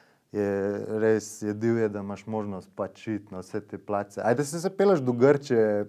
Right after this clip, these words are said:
<laughs> dvanajst ur, ke pa dvanajst nazaj, pa ugotoviš, da bi se lahko peljal samo do Zagreba, pa bi bilo boljše z vidika spotov, ampak ne moreš to zamenjati, ke je spet ta pot, a veš. Pa smo šli skupaj, pa so joke-i, pa so prigode.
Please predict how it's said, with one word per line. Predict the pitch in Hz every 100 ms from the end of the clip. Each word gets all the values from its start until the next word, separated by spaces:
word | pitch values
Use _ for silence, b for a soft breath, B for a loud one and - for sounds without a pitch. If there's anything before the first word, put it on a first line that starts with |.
| -
<laughs> | 151 139
dvanajst | - 143 139 131 -
ur, | 151 139
ke | 135 131 117
pa | -
dvanajst | 113 117 127 127 127
nazaj, | 123 113 107 139 -
pa | 127
ugotoviš, | 123 123 135 135 139
da | 123 123
bi | 131
se | 127 127
lahko | 123 131 -
peljal | 135 143 135
samo | 127 127 127
do | 117
Zagreba, | 117 123 120 113 113
pa | 107 117
bi | 113
bilo | 120 120
boljše | 120 127 120 - B B B B B
z | 110
vidika | 127 127 131 123
spotov, | - - 135 143 113
ampak | 113 113 117 110 - b b b b -
ne | 135
moreš | 196 202
to | 220 208
zamenjati, | 180 175 175 156 135 - _ _
ke | -
je | 131 127 123 113 -
spet | - 190 196
ta | 196 185
pot, | - 202 143 -
a | - 107
veš. | 123 98 - _ _ -
Pa | 120
smo | 143 139
šli | 143 139
skupaj, | - 170 170 113
pa | -
so | 110 127
joke-i, | 120 143 143 143
pa | 110 120
so | 117 - 123 120
prigode. | 113 123 120 139 143 113 104